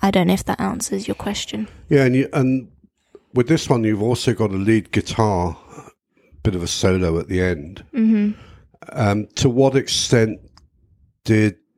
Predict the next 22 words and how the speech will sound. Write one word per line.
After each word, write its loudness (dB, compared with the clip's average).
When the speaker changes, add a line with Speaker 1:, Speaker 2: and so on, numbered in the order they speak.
Speaker 2:
the 0
person -2
doing 0
that -2
have -4
some -2
kind 0
of -4
leeway? 2
Did -6
you 0
just -2
say 0
to -8
them 0
Speaker 1:
Uh, 4
I 4
said -2
to 0
her, 4
"I 4
want 0